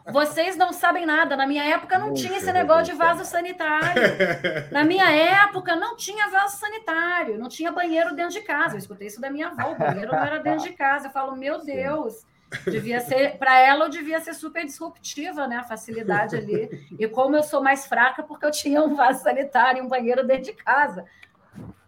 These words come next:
Speaker 1: É
Speaker 2: Pois é.
Speaker 1: simplesmente isso.
Speaker 2: É, é, é muito interessante um aspecto disso que você tá falando, é, e, e a Adriana riu aí com a questão do, do, né, de profissões,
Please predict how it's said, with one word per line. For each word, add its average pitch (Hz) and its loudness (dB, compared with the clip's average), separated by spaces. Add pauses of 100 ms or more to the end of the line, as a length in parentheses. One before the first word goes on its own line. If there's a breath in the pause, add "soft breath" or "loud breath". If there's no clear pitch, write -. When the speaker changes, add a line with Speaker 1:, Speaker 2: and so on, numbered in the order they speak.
(120)
Speaker 1:
É 339 6
Speaker 2:
Pois - 0
é. - 6
Speaker 1:
simplesmente 294 2
isso. 277 -4 (380)
Speaker 2:
É, 196 6
é, 185 6 (140)
é - 4
muito 208 -2
interessante 143 0
um 110 -2
aspecto 95 -2
disso 78 -18
que - -20
você 73 -16
tá 71 -14 (100)
falando, 76 -12 (360)
é, 80 -10
e, 92 -10 (300)
e - -8
a 78 -4
Adriana 80 -6
riu 85 -8
aí 78 -6
com 78 -12
a 78 -8
questão 80 -8
do, 73 -12
do, 69 -18 (160)
né, 87 -2
de 71 -14
profissões, 87 -6